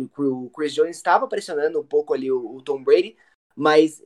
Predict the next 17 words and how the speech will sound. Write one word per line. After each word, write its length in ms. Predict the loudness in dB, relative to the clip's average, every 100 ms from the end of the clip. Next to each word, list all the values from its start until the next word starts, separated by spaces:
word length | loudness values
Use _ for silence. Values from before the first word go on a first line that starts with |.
| -6
é, 220 | -4 -2
o 80 | -2
Brady, 300 | 0 0 -4
como 180 | -14
sempre, 240 | -12 -12 -6
estava 220 | -4 -4
muito 360 | -6 -8 -10 -8
paciente, 600 | -8 0 2 2 -6 _ _ _ _ 0
e 80 |
eles 120 | 0 0
conseguiram 400 | -4 -4 -2 -2
equilibrar 480 | -2 -4 0 2
muito 460 | 2 -4 -6 -6 -4
bem 220 | -2 -2
esse 140 | -4 -6
jogo 200 | -6 -4
corrido, 460 | -6 -2 -2 -4